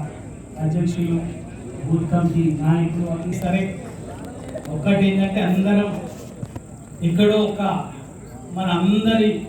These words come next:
మనసులో ఇంత కొంత వెలితి అయితే ఉంది, ఇంత బాధ ఉన్నది. ఎందుకంటే అయ్యో మనకు ఉన్న అధికారం పోగొట్టుకున్నాం కదా, పోయింది కదా అని బాధ లేదు మనకు,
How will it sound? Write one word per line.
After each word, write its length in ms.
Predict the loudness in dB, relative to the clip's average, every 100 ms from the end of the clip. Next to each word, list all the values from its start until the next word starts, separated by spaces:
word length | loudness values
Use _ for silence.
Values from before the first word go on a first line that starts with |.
| -4
మనసులో 360 | -2 -2 -2
ఇంత 220 | -2 -4
కొంత 360 | -4 -4 -4 -2 -4 -4 -6 -6
వెలితి 500 | 0 4 4 4 4
అయితే 220 | 2 2
ఉంది, 340 | 2 2 2 2 0 -8 -12 -14 -12 -6
ఇంత 100 | -2
బాధ 380 | 2 2 4 2 0 -4 -8 -6
ఉన్నది. 280 | -2 -2 -2 -6 -14 -16 -16 -14 -14 -14 -12 -12 -12 -6 0
ఎందుకంటే 500 | 2 4 2 4 2 0 -2 -8 -14 -16 -16 -2
అయ్యో 440 | 2 4 4 2 -4 -10 -14 -14 -14 -4
మనకు 380 | 2 4 4 2 -2 -4 -10 -12 -12 -14 -14 -14 -14 -14 -14 -14 -12 0
ఉన్న 200 | 4 4
అధికారం 720 | 4 2 0 2 2 2 0 -4 -10 -14 -16 -14 -10 -2
పోగొట్టుకున్నాం 760 | 2 4 2 2 4 4 4
కదా, 380 | 4 2 2 0
పోయింది 340 | 2 2 2 2
కదా 180 | 4 2
అని 120 | 2
బాధ 260 | 0 0
లేదు 220 | 0 0 0
మనకు, 260 | -2 -4